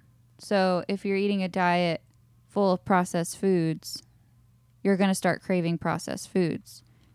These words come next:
And if you cut out processed foods, you eat more clean, you won't be craving the processed foods as much. So it's kind of like there's this whole microbiome living inside of your gut that kind of signals to your brain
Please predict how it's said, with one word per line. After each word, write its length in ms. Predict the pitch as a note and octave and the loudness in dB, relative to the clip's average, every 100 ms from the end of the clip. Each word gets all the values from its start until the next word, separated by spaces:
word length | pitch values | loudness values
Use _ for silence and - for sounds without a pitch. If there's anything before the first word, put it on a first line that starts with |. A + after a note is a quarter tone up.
| _ | _
And 80 | F#3 | -6
if 100 | F3+ | -4
you 80 | E3+ | -4
cut 160 | G#3+ | 0
out 200 | F#3+ B3 | 2 0
processed 400 | - E3+ - F3+ - | 0 -2 -2 -6 -6
foods, 180 | F3 | -8
you 80 | - | -6
eat 140 | F3+ E3 | -6 -4
more 180 | E3 | -4
clean, 520 | E3+ - G#3 F#3+ E3 F3+ _ _ _ - | -4 -4 -2 0 -2 -6 _ _ _ -4
you 100 | G3+ | 0
won't 140 | F#3 | 0
be 80 | F#3 | -2
craving 640 | - F#3+ F#3 F3 E3+ F3 - | -2 0 0 0 -2 -4 -6
the 80 | - | -6
processed 420 | F#3 E3+ F#3+ - | -4 -4 -6 -4
foods 240 | C4+ B3 | -2 -2
as 140 | - - | -6 -8
much. 360 | - - - - _ _ _ _ | -10 -10 -18 -20 _ _ _ _
So 200 | - G#3 | -2 0
it's 120 | G3 | 0
kind 260 | - G#3+ G3+ | -2 -2 0
of 100 | F#3+ | 0
like 160 | E3+ | -2
there's 240 | F3 F3+ E3+ | 0 -2 -2
this 180 | F3 - | -6 -4
whole 640 | G3 F#3+ F#3 F3+ E3+ D#3+ - - _ _ _ | -2 0 2 2 0 -2 -8 -20 _ _ _
microbiome 680 | G3+ G#3+ G3+ F#3+ F3+ F3+ F3 | -4 -2 -2 -2 0 0 0
living 280 | E3+ E3+ E3+ | 0 0 0
inside 340 | D#3+ - E3+ | -2 -4 -4
of 80 | D#3+ | -4
your 100 | D#3+ | -6
gut 320 | D#3+ F3+ E3 - | -2 0 0 -2
that 280 | - - _ | -6 -6 _
kind 260 | - F#3 F3 | -6 -2 -2
of 240 | E3 - _ _ _ _ | -4 -10 _ _ _ _
signals 560 | - - F#3 F#3 E3+ - | -12 -4 -2 0 -2 -4
to 100 | - | -6
your 120 | E3 | -6
brain 640 | D#3+ E3+ F3 E3+ D3+ D#3+ | -4 -2 -2 0 -2 -2